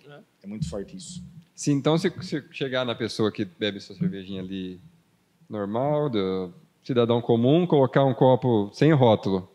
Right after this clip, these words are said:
Speaker 3: um de Skol, um de Brahma, um de, da outra marca, você
Speaker 2: Pode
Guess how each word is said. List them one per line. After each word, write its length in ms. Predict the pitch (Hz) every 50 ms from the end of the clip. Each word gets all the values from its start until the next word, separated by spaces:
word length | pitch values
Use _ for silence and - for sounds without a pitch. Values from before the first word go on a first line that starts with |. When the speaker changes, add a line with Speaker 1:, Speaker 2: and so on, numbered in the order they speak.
| _ _
Speaker 3:
um 220 | - - 120 117 110
de 80 | 107
Skol, 420 | 101 - - - 147 147 160 160 156
um 20 | 139
de 100 | 117 107
Brahma, 460 | 104 110 131 143 156 156 147 139 123
um 40 | 113
de, 200 | 110 110 107 104
da 160 | 101 107 104
outra 240 | 101 101 - 107 104
marca, 480 | 107 123 147 170 170 - 202 175 185 175
você 140 | 175 - 156
Speaker 2:
Pode 100 | 151